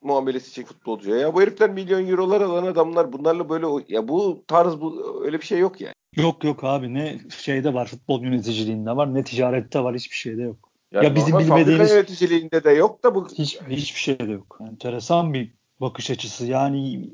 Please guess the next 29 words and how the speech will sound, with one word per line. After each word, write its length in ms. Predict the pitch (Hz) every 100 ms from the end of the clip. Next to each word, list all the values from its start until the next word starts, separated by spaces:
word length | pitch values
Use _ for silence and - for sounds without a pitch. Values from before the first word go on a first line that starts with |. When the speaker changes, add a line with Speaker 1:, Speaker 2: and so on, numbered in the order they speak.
| _ -
Speaker 2:
böyle, 260 | 123 139 160
yani 300 | 151 156 131
böyle 280 | 156 254 214
devam 280 | 196 180
ederlerse 680 | 170 160 151 151 139 151 147
futbolcularla 720 | 143 165 165 156 151 170 151
ilişkilerine, 840 | 143 147 - 156 151 196 269 220 175 _
yani 260 | - 165 156 _
elde 480 | - - 143 123 151
bir 60 | 190
şey 200 | 226 262
de 80 | -
kalmaz 380 | 175 170 151
abi. 260 | 156 190 156
<laughs> 40 | -
Yani 340 | - - 226 - - 139
ben 120 | 165
olsam 280 | 208 240 202
Speaker 1:
O 20 |
Speaker 2:
oynamak 240 | - 233
Speaker 1:
takımdan 280 | 180 160 233
Speaker 2:
istemem 180 | 277 262
Speaker 1:
ne, 40 |
Speaker 2:
ya. 80 | 123
Speaker 1:
nasıl 220 | 131 190
verim 240 | 202 214 220
alacaksın? 440 | 220 196 185 - 160
Tabii 140 | 214
abi. 240 | 180 262